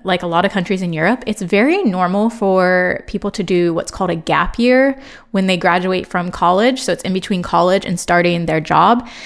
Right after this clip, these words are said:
They do what's called a gap year, and they just go traveling for the entire year before they have to start real life, right? Before they have to start their job. And a lot of my friends were like,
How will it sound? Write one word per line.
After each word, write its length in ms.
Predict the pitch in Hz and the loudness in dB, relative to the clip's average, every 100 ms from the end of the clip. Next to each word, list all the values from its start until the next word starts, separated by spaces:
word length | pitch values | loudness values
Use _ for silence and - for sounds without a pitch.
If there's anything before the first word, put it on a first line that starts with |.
| - - | -20 -2
They 120 | 196 | 2
do 100 | 214 | 4
what's 140 | 220 | 2
called 160 | - 220 | 0 -4
a 100 | 180 | -2
gap 320 | 175 170 180 | 0 -2 -2
year, 300 | 170 170 160 | -2 0 0
and 160 | - 175 | 0 2
they 140 | 175 | 2
just 220 | 175 196 - | 2 -2 0
go 140 | 214 | 0
traveling 520 | 208 202 180 180 185 | 0 -2 0 0 -4
for 180 | 175 190 | -2 0
the 160 | 185 165 | 0 -2
entire 640 | 170 - - 180 185 202 | -4 -6 -2 2 4 4
year 400 | 196 160 165 185 | 4 4 4 4
before 320 | 233 185 190 | 2 2 4
they 80 | 185 | 4
have 260 | 185 208 - | 4 0 0
to 80 | 202 | -4
start 300 | - 170 - | 0 0 0
real 220 | 175 165 | 0 0
life, 380 | 160 160 170 170 | 0 -2 -2 0
right? 260 | 160 208 | 0 0
Before 220 | - 175 | -2 -4
they 80 | 165 | -2
have 180 | 175 170 | -4 -6
to 60 | 185 | -8
start 400 | - 170 165 - | -4 -4 -4 -4
their 140 | 180 | -6
job. 500 | 165 233 214 156 175 - - - - - - | 0 4 4 2 -2 -14 -20 -20 -20 -12 -4
And 100 | 190 | -2
a 60 | |
lot 160 | 175 196 | 0 0
of 40 | |
my 100 | 339 | 0
friends 260 | - 269 254 | 0 0 2
were 80 | 220 | 4
like, 420 | 185 165 165 | 4 2 0